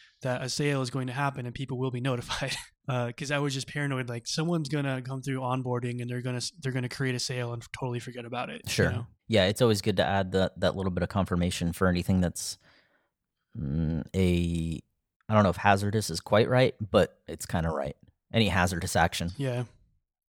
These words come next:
Speaker 1: So I guess that's been my week, Paul. I've been, like, I'll be, I'll be sitting around drinking coffee, and then I'll, I'll have a paranoid moment, and then I'll put my coffee down, and I'll go over to the computer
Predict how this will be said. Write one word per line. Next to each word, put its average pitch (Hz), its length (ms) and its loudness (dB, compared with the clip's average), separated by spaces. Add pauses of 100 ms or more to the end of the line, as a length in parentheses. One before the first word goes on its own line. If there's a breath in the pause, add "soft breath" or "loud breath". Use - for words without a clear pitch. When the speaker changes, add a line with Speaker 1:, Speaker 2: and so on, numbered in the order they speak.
(680 loud breath)
Speaker 1:
So - 140 -2
I 160 40 2
guess 196 180 -2
that's 170 180 -4
been 185 80 0
my 143 100 2
week, 156 240 -2
Paul. 123 220 -2
I've 131 120 0
been, 135 140 -2
like, 131 320 -4
I'll 143 60 -6
be, 139 140 -2 (220)
I'll 143 80 -8
be 139 60 -2
sitting 143 200 -2
around 127 120 -2
drinking 123 220 -6
coffee, 120 420 -8
and 127 100 -10
then 127 120 -4
I'll, 123 220 -4 (280 soft breath)
I'll 139 60 -2
have 131 160 -2
a 123 40 -6
paranoid 131 380 -2
moment, 120 460 -4
and 131 80 -2
then 123 80 -4
I'll 120 60 -6
put 131 120 -8
my 123 100 -8
coffee 120 240 -6
down, 120 220 -4
and 123 80 -4
I'll 120 60 -6
go 120 120 -2
over 120 120 -2
to 113 80 -8
the 120 60 -8
computer 123 440 -4